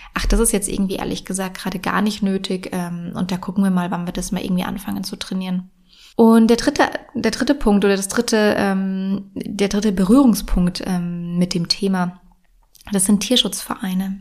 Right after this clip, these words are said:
Ich glaub, das machen nicht alle Tierschutzvereine, aber einige, die ich kenne, die haben mittlerweile bei der Adoption die Vorgabe, dass sie Welpen nur noch in Familien vermitteln, die ihnen zusichern können, dass der Hund,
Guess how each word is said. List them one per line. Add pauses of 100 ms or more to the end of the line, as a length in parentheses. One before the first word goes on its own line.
(120)
Ich
glaub,
das
machen
nicht
alle
Tierschutzvereine,
aber
einige,
die
ich
kenne, (440)
die
haben
mittlerweile
bei
der
Adoption
die
Vorgabe, (460)
dass
sie
Welpen
nur
noch
in
Familien
vermitteln,
die
ihnen
zusichern
können,
dass
der
Hund,